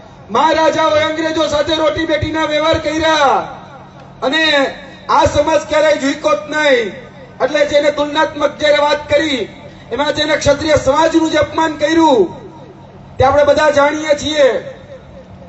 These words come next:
અને આ ક્ષત્રિય સમાજનું જે અપમાન થયું, તેમાં હું અહીંયા સ્પષ્ટતા કરવા માંગુ છું કે ફક્ત એવું નથી કે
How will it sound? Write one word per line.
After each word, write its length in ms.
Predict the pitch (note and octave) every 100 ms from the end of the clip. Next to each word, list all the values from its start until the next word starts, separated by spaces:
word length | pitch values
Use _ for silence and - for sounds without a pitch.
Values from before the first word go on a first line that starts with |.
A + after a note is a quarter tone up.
| -
અને 140 | A3+ C#4+
આ 100 | D4
ક્ષત્રિય 340 | C#4+ D4 D4+
સમાજનું 520 | B3+ C4+ D#4+ D#4+ D#4+ D#4
જે 60 |
અપમાન 380 | C#4+ C#4+ D#4+ D#4
થયું, 200 | B3 D#4
તેમાં 420 | D4+ D4+ D#4+ C#4+ G3+ - - - - - - - - - - - - - - -
હું 160 | G3+ C4+
અહીંયા 260 | D4 D4+
સ્પષ્ટતા 540 | - - C4 - E4 D#4+
કરવા 320 | D4+ D#4 D#4+
માંગુ 260 | D#4 D#4 D#4+
છું 320 | C#4+ D#4+ C#4+ G3 F3 - - - - - - - -
કે 120 | - C#4+
ફક્ત 420 | - D4+ D#4 - E4 D#4 D4 G3 - - - - - - A3+
એવું 280 | C#4+ D#4+ C#4+
નથી 520 | C#4 C#4 F4 F4 C#4 F#3+ - - - - - - - - -
કે 160 | D4+